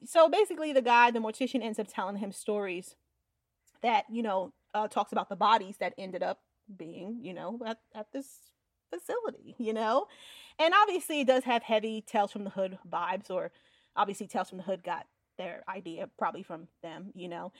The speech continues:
And also it, it, it feels very much, um, Tales from the Crypt-ish, you know. Um, but yeah, I, I won't go into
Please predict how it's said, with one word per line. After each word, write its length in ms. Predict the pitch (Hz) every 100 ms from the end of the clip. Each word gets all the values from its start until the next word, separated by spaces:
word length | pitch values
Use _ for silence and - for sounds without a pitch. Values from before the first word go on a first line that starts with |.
| -
And 140 | - 254
also 280 | 339 - 311
it, 100 | 247
it, 140 | - 214
it 80 | 220
feels 200 | - 269
very 240 | 208 220 214
much, 300 | 208 196 -
um, 260 | 196 175
Tales 320 | 175 214 190 -
from 140 | 196
the 100 | 185
Crypt-ish, 1080 | - - 214 - - _ - 311 349 - -
you 140 | 214
know. 260 | 226 240 294 _ _ - - _ _ _
Um, 380 | 269 285 285 285 - -
but 100 | 285
yeah, 300 | 320 453 330 -
I, 420 | 254 320 339 349
I 60 | 269
won't 180 | 285 330
go 120 | 330
into 300 | 302 277 269